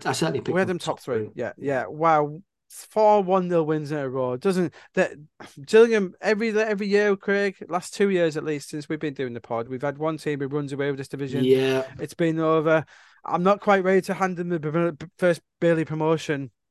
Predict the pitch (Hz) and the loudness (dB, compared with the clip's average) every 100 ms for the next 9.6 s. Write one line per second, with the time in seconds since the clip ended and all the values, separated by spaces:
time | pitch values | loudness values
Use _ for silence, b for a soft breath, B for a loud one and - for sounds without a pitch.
0 | _ _ - 127 156 143 - 180 190 180 | _ _ -14 0 2 2 6 8 8 8
1 | 165 151 156 143 139 139 156 - b b | 6 4 2 -4 -2 0 -2 -4 b b
2 | b b b - 139 - 202 208 208 185 | b b b -10 -6 4 6 6 4 2
3 | 170 160 185 143 180 165 135 123 - _ | 2 0 -2 -2 2 2 2 -2 -8 _
4 | 185 - 180 165 165 156 165 147 127 127 | -8 -4 -2 -2 -4 -4 -2 -2 -4 -6
5 | 139 135 127 139 127 117 b b b _ | -6 -6 -8 -6 -6 -6 b b b _
6 | - 190 185 180 180 156 - 139 139 127 | -4 2 2 2 -2 -4 -4 -2 -2 -4
7 | _ _ _ _ _ _ _ _ _ _ | _ _ _ _ _ _ _ _ _ _
8 | _ _ _ - 165 170 165 135 160 135 | _ _ _ -8 2 6 6 4 0 -2
9 | - 180 233 208 170 139 | 0 4 4 4 2 0